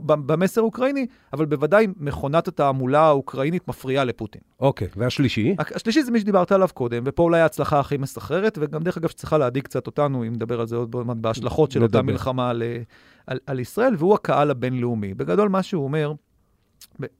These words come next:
Speaker 1: אני מ-, מ-, מ-, מכניס לו מילים לפה, אבל אם אני מנתח את מה שהוא עשה, הוא אומר,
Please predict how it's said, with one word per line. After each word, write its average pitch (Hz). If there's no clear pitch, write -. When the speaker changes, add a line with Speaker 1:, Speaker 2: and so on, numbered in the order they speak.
Speaker 1:
אני 113
מ-, 98
מ-, 110
מ-, 117
מכניס 123
לו 139
מילים 139
לפה, 156
אבל 120
אם 120
אני 120
מנתח 120
את 135
מה 131
שהוא 170
עשה, 226
הוא 160
אומר, 190